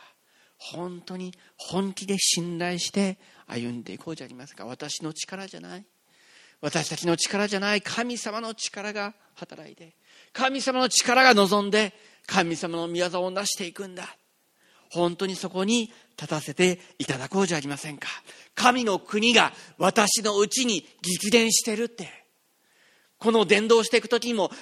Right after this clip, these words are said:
私の国じゃない、神の国なんだって。神の愛の支配が、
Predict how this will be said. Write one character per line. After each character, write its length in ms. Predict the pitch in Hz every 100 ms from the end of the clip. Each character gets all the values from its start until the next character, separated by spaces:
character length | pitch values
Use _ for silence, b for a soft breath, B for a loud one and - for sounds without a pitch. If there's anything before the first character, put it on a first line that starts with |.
| B
私 440 | 143 175 185 -
の 100 | 208
国 260 | 180 214 233
じ 80 | 196
ゃ 60 |
な 140 | 190 196
い、 80 | -
神 360 | - 262 262
の 100 | 233
国 200 | 190 196
な 140 | 180 165
ん 60 |
だ 80 | 151
っ 20 | - _
て。 80 | - _ B B -
神 260 | 277 277
の 240 | 233 214 220
愛 220 | 254 233
の 140 | 202
支 200 | 180 -
配 260 | 208 208 190
が、 140 | 160